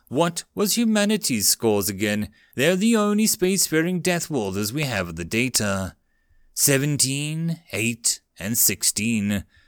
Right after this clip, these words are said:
Salzakwa replied. "Extremely violent, extremely protective of their loved ones, and extremely stubborn." Murukai remembered how Walker and Brewer had reacted to poor Kalvati's death.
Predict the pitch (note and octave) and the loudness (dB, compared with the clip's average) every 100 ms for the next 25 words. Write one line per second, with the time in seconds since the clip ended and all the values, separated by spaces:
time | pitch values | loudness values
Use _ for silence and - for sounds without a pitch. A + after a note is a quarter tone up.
0 | _ - C#3 A2+ G2 F2+ F2 E2 A2+ A#2+ | _ 2 2 2 -2 -4 -4 -6 -4 -2
1 | F#2+ E2+ - _ _ - B2+ - - D#3+ | -4 -6 -12 _ _ -2 2 2 0 0
2 | D3+ D#3+ D#3 D3+ D#3+ D3 D3+ D3 C3 C3+ | -2 -2 -2 -2 0 2 2 2 2 0
3 | C3 - G3 - A#3+ A3+ F3 G#2+ E2 - | -2 0 2 0 0 0 0 -2 -6 -4
4 | C#3+ E3+ C#3+ - C3 A#2+ F#2+ G2 C3 B2+ | 0 0 -2 0 -2 -2 -4 0 0 0
5 | B2+ A#2+ A2+ A2 A#2 - F3 F#3+ - - | 0 0 0 0 0 0 0 2 0 2
6 | G#3+ A#2+ F#2 D#2+ D2+ - A#2 A2 G#2 G2+ | 2 2 -2 -6 -2 0 2 2 2 2
7 | F#2+ - _ _ _ _ _ G2+ A#2+ B2+ | -2 -6 _ _ _ _ _ -2 0 0
8 | B2 A#2+ A#2+ B2 C#3 C#3 C3 B2+ B2+ B2 | 2 2 2 0 0 2 2 2 2 2
9 | C#3+ D3 D3 A2+ - A#2 A#2+ C3 A#2+ B2+ | 2 2 2 2 0 -2 0 -2 0 2
10 | A#2+ A#2+ C#3 C#3 E3+ B2 G#2 B2 A#2 G#2+ | 2 2 0 0 2 2 0 -6 -10 -2
11 | C3+ C#3 - D#3+ C3+ F#2+ - D#2+ D2 A2+ | 0 0 0 0 2 0 -2 -10 -6 -2
12 | A2+ G2 | -2 -4